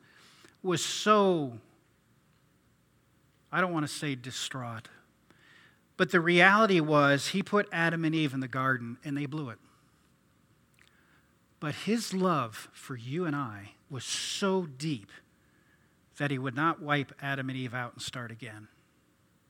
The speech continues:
He put a plan in place to redeem you because he wants you with him for eternity. And we celebrate the day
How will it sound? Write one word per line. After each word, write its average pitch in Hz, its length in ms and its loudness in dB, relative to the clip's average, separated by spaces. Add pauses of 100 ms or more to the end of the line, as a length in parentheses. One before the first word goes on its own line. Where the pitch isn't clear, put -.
(920)
He 156 160 -4
put 180 220 -4
a 139 60 -4
plan 156 500 -2
in 117 140 -8
place 123 520 -10
to 127 140 -12
redeem 120 800 -4
you 113 280 -12 (1200)
because 127 320 -6
he 170 200 -4
wants 135 380 -6
you 135 120 -4
with 110 180 -10
him 113 300 -10
for - 200 -14
eternity. 107 600 -16 (1500)
And 127 180 -6
we 165 160 -4
celebrate 127 960 -2 (920)
the 135 100 -6
day 151 600 -4